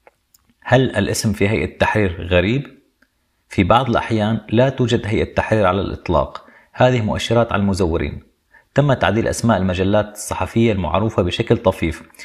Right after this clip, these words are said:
بحيث يمكن الخلط بينه وبين الأصل. يمكن أن تشير الأخطاء الإملائية والمبالغة في استخدام الأحرف الكبيرة أيضًا إلى التزييف. ثالثًا، ابحث في محتوى الرسالة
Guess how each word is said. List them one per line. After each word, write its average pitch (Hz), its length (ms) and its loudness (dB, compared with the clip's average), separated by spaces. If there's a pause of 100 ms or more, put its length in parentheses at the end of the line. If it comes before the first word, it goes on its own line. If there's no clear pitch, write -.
(180)
بحيث 110 300 2
يمكن 120 240 0
الخلط 98 360 -2
بينه 107 260 2
وبين 101 220 0
الأصل. 76 400 -4 (680)
يمكن 135 240 2
أن 95 140 0
تشير 117 300 0
الأخطاء - 520 0
الإملائية 92 420 0
والمبالغة 90 540 0
في - 80 -8
استخدام 101 380 0
الأحرف 92 380 -2
الكبيرة 113 680 0 (360)
أيضًا 104 440 2
إلى 104 100 2
التزييف. 87 600 -4 (1200)
ثالثًا، 104 640 0 (280)
ابحث 135 420 -2
في 110 120 -2
محتوى 113 360 2
الرسالة 85 480 -2